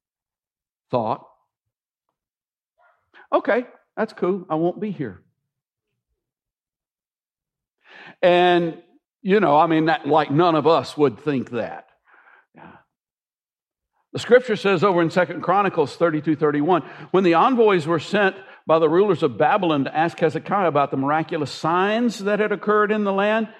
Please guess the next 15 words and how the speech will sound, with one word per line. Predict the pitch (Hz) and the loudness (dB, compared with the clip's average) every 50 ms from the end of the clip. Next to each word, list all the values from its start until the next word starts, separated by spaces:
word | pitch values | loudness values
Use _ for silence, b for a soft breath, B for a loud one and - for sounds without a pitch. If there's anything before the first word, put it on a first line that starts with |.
| B B B B B B B 123 | B B B B B B B -2
God | 139 156 190 226 254 254 202 - - | 0 0 2 2 2 0 0 -4 -6
left | 170 185 226 247 233 - | -4 -2 -2 -4 -4 -4
him | 190 175 165 | -4 -2 -2
to | 151 156 | -4 -6
test | 151 - - 196 180 - - _ | -8 -6 -6 -6 -6 -6 -10 _
him | 160 123 101 101 98 80 82 b b b b b b b b b b b _ _ _ _ _ | -8 -8 -8 -8 -10 -12 -16 b b b b b b b b b b b _ _ _ _ _
and | 127 127 123 | -8 -6 -4
to | 143 | -4
know | 143 160 180 175 147 | -2 -2 0 0 0
everything | 131 139 160 156 143 - 170 165 | -2 -2 -4 -4 -4 -2 -2 0
that | 160 165 - | -2 -2 -4
was | 156 135 | -4 -6
in | 170 170 165 | -4 -4 -4
his | 143 - | -6 -6
heart. | - - 185 190 156 92 90 - _ - | -10 -10 -8 -8 -8 -8 -12 -16 _ -20